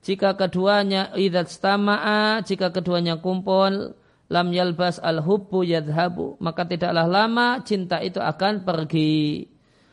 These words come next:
Ya, maka cinta itu akan pergi manakala sering disakiti.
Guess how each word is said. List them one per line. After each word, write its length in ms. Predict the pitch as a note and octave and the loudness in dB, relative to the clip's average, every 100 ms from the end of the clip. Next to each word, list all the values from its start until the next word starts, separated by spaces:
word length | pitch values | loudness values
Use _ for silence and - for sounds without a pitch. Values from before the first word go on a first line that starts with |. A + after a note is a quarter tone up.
| _ _ _ _ - | _ _ _ _ -18
Ya, 320 | A1 - - | -14 -14 -14
maka 320 | D#3 D#3+ F3+ F3+ | -12 -8 -8 -6
cinta 320 | A3+ A3 - | -4 -4 -6
itu 160 | B3 | -6
akan 240 | A#3 G#3+ G#3 | -6 -4 -4
pergi 480 | A3+ G#3+ B3 B3 C4 | -6 -6 -6 -4 -6
manakala 480 | A3 G#3+ A#3 A#3+ | -6 -6 -4 -2
sering 320 | A3 G#3+ A3 G3 | -2 -4 -4 -4
disakiti. 1040 | F#3+ F#3 - E3+ D#3+ - D3 C#3+ D3 D3 | -4 -6 -4 -8 -8 -10 -12 -16 -20 -20